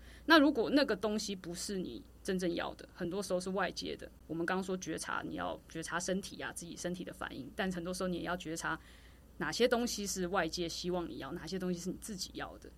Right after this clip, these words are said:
那所以至于回不回到场上，我觉得那个是后面的事情，就是我们其实处理的就是像说伤病治疗，就是你先是把这个事情排除，对不对？至少它不要干扰你。那至于你是要以这样的一个健康的身体去做什么事情，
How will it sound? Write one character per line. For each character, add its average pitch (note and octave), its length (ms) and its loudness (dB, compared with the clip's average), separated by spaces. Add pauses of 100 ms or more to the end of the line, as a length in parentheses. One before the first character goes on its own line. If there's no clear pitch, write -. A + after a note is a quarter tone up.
(260)
那 C#4+ 100 6
所 D4 140 6
以 - 20 4
至 C#4+ 260 4
于 G#3+ 80 2
回 G3+ 220 4
不 G#3+ 160 0
回 F3+ 180 0
到 F#3 160 4
场 - 220 -4
上， F3 220 -2
我 E3+ 80 -2
觉 A3 100 -4
得 C#4 80 6
那 C4 100 4
个 G#3 100 2
是 F#3+ 120 -2
后 G#3+ 180 6
面 F#3+ 140 2
的 - 60 -6
事 - 160 -8
情， - 180 -8
就 G#3+ 120 -6
是 G3+ 80 -2
我 F3+ 100 -2
们 F#3 160 2
其 G3+ 160 0
实 F#3 140 -2
处 F3 220 -6
理 F#3 120 -2
的 E3 120 -6
就 F3 120 -12
是 F3 200 -8
像 E3+ 200 -4
说 E3+ 120 -4
伤 F3 240 -4
病 F3+ 200 -4 (240)
治 F#3+ 200 -2
疗， B2+ 240 -6 (240)
就 - 140 -8
是 E3+ 60 -4
你 F3+ 60 -2
先 G#3 200 0
是 G3 140 -2
把 - 200 -6
这 G3+ 80 -4
个 F3+ 100 -2
事 F#3 140 -4
情 - 340 -6
排 D#3+ 200 0
除， E3+ 380 -6
对 F3+ 80 -2
不 E3+ 80 0
对？ - 20 -6
至 G3+ 140 -8
少 F3+ 100 -6
它 E3 140 -4
不 E3 100 -4
要 F3 100 4
干 E3+ 220 0
扰 A#2+ 220 -8
你。 - 100 -12 (240)
那 C#4 100 2
至 C#4 200 2
于 G#3 120 2
你 F#3+ 140 2
是 G#3+ 200 -2
要 G#3 180 8
以 F3 180 -6
这 - 120 6
样 G3 140 8
的 F3+ 80 2
一 F3 40 -2
个 F3+ 120 -2
健 G#3+ 220 2
康 G3+ 180 0
的 F#3+ 60 -2
身 F#3 220 0
体 - 220 -8 (260)
去 C#4+ 160 4
做 C#4+ 200 8
什 - 160 0
么 - 120 -8
事 - 160 -6
情， - 200 -8